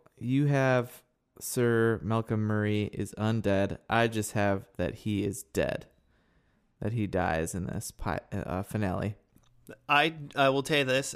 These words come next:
Speaker 2: If, uh, uh, sorry, listeners, you can't see it,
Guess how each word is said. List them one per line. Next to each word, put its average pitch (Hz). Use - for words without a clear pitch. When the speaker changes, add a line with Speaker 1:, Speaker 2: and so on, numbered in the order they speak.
Speaker 2:
If, 131
uh, 120
uh, 113
sorry, 131
listeners, 127
you 120
can't 117
see 131
it, -